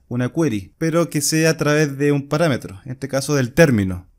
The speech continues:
Por lo tanto, tiene que realizar una consulta where like, donde el texto coincida con nombres de producto.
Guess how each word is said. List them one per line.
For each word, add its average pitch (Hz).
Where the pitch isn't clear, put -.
Por 156
lo 165
tanto, 165
tiene 156
que 165
realizar 147
una 139
consulta 143
where 151
like, 151
donde 143
el 127
texto 170
coincida 156
con 139
nombres 165
de 135
producto. 131